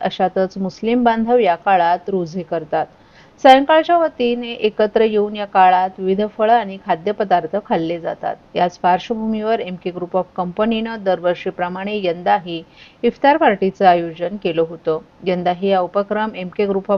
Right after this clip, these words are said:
कंपनीच्या वतीने वागळे इस्टेट येथे इफ्तार पार्टीचं आयोजन केलं होतं. यंदाही वागळे परिसरातील हेवन हॉलमध्ये हा कार्यक्रम आयोजित केला होता. काल सायंकाळच्या वेळी अनेक मान्यवरांच्या उपस्थितीत या ठिकाणी एकत्र येऊन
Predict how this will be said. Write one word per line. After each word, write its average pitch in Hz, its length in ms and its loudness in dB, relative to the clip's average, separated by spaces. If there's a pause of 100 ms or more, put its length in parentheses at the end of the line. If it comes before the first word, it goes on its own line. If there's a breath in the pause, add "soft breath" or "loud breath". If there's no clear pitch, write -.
(120)
कंपनीच्या 214 560 -2
वतीने 180 580 -6 (400 loud breath)
वागळे 233 280 8
इस्टेट 269 300 0
येथे 190 300 0
इफ्तार 226 320 0
पार्टीचं 190 500 -2
आयोजन 175 520 -2
केलं 165 180 -4
होतं. 165 360 -6 (300)
यंदाही 180 440 0
वागळे 196 240 0
परिसरातील 202 720 -2
हेवन 185 280 -2
हॉलमध्ये 208 540 -2
हा 196 120 -2
कार्यक्रम 180 600 -2
आयोजित 170 380 -8 (140)
केला 170 200 -4
होता. 165 320 -10 (640 soft breath)
काल 247 120 8
सायंकाळच्या 247 580 4
वेळी 220 240 2
अनेक 196 260 -6
मान्यवरांच्या 190 680 -4
उपस्थितीत 190 560 -2
या 190 100 6
ठिकाणी 180 540 -8
एकत्र 202 340 -2
येऊन 175 380 -4